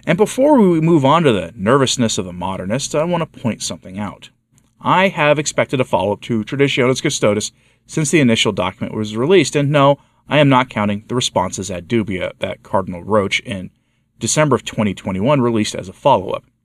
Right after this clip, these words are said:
At some point, Francis or a Francis the second will issue a follow-up.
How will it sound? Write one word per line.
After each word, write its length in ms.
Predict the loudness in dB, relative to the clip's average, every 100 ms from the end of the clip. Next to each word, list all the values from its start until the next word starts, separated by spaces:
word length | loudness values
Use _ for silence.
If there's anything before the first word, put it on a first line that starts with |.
| _ _ _ -12 -6
At 100 | 0
some 240 | 2 2
point, 300 | 2 2 2
Francis 640 | 0 0 0 0 -4 -4
or 380 | -4 2 4 6
a 120 | 4
Francis 460 | 2 -2 -4 -4 -8
the 80 | -6
second 400 | -2 -2 -4 -2
will 240 | 0 0
issue 280 | -2 -4 -4
a 40 |
follow-up. 500 | -2 2 2 0 -10